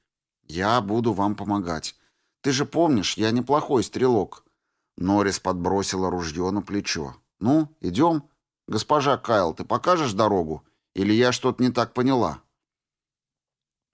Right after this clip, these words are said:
Немного неуверенно Кайл вышла вперёд.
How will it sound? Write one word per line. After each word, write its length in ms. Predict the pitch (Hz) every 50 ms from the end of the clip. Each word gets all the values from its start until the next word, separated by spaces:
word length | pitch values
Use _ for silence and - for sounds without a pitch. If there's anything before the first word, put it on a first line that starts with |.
| _ _ _ - -
Немного 520 | 101 104 101 101 101 101 98 95 92 95
неуверенно 800 | 92 92 92 90 90 87 87 95 101 107 107 113 117 113 113 110
Кайл 500 | - - - 107 104 104 107 110 113 113
вышла 460 | 110 92 90 95 87 - - 85 92 95
вперёд. 580 | - - 107 107 92 78 69 65 - - _